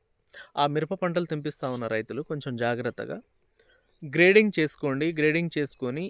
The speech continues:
ఏదైతే ఉందో అవసరం లేదు ఇప్పుడు అనుకున్న రైతులు మాత్రం తెల్లకాయ ఏదైతే ఉందో ఆ తెల్లకాయ వరకు అమ్మేసుకొని రిమైనింగ్ ఏదైతే ఉందో ఏసీలో వేయడానికి ప్రయత్నం చేయండి. మరీ పన్నెండు, పదమూడు వేల కంటే మరీ దిగజారలేదు రేటు.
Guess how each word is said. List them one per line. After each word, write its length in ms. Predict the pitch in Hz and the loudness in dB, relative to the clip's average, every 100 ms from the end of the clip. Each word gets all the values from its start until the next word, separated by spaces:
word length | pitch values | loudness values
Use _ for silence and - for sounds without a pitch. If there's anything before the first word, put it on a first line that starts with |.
| - 156 | -4 0
ఏదైతే 340 | 160 160 160 | 0 0 -4
ఉందో 280 | 147 143 165 156 - - _ _ | -4 0 2 2 -2 -10 _ _
అవసరం 400 | 131 156 - 190 175 | 0 0 0 -2 -2
లేదు 240 | 151 143 | 0 0
ఇప్పుడు 320 | 143 - 151 151 | -2 -4 0 0
అనుకున్న 340 | 131 - 135 | 0 -4 -4
రైతులు 300 | 120 120 131 | -2 -4 -4
మాత్రం 340 | 120 110 143 180 - | -4 -4 -4 -6 -2
తెల్లకాయ 460 | 151 165 - 156 147 | 0 0 0 2 2
ఏదైతే 300 | 131 127 - | 0 -4 -6
ఉందో 180 | 123 143 | -4 2
ఆ 140 | 202 156 | 2 2
తెల్లకాయ 500 | - 127 139 131 127 | -2 -4 -2 -2 0
వరకు 340 | 117 110 147 139 151 - | -2 -4 -4 -4 -6 -8
అమ్మేసుకొని 580 | 127 131 - 127 123 247 339 | -6 -6 -6 -6 -4 -6 -8
రిమైనింగ్ 420 | - 127 151 156 147 | -6 -4 -2 -2 0
ఏదైతే 280 | 139 123 | 0 -2
ఉందో 220 | 123 139 180 | -4 -4 -2
ఏసీలో 380 | 147 143 165 143 | 0 -2 0 0
వేయడానికి 360 | 120 113 127 156 | 0 0 -4 -4
ప్రయత్నం 340 | 110 101 127 147 | -6 -6 -8 -8
చేయండి. 380 | - 113 117 - _ - - - | -6 -4 -6 -8 _ -20 -20 -6
మరీ 200 | 127 151 | 0 2
పన్నెండు, 360 | 190 151 156 175 | 2 0 0 0
పదమూడు 360 | 165 151 151 139 | -2 -2 0 4
వేల 180 | 156 | 4
కంటే 380 | 165 151 143 170 151 151 | 2 -4 -4 0 0 0
మరీ 260 | 135 127 156 | -4 0 2
దిగజారలేదు 800 | 139 139 156 165 156 135 120 147 | 4 4 6 6 6 2 0 -4
రేటు. 360 | 160 127 135 | 2 2 2